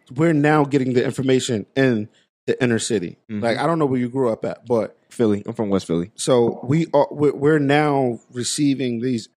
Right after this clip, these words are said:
Speaker 1: this information that these quote unquote, and I, and I, and, and I hate the, I, I don't like to do the color thing.
Speaker 2: Mm-hmm.
Speaker 1: I like to do class.
Speaker 2: Yep.
Speaker 1: You have poor,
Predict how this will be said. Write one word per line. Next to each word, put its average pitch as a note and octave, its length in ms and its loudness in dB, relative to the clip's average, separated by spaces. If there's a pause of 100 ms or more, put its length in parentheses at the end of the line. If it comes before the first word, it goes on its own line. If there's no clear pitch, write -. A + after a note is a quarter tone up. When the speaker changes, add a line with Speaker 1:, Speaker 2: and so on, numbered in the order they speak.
(100)
Speaker 1:
this B2 200 -2
information C3 760 0 (440)
that A#2 400 0 (140)
these B2 200 -4
quote C3 260 0
unquote, B2 380 0
and B2 100 -2
I, C#3 80 4
and C3 200 0
I, B2+ 180 -2 (180)
and, C3 300 0
and C3+ 100 0
I B2 100 -2
hate F#3 260 -2
the, C#3+ 180 -4 (180)
I, G#2+ 100 -6 (120)
I D3+ 60 0
don't C#3 160 2
like C#3 180 0
to C#3 60 -10
do C3 140 -2
the A2 80 -2
color C#3+ 280 0
thing. D#3 280 -4
Speaker 2:
Mm-hmm. A2+ 300 -8
Speaker 1:
I E3+ 40 -4
like G#3 200 0
to G3+ 80 -6
do - 20 -8
class. F3+ 480 -2 (100)
Speaker 2:
Yep. G#2 340 0
Speaker 1:
You A#3+ 140 -2
have F#3 320 2
poor, C3+ 360 0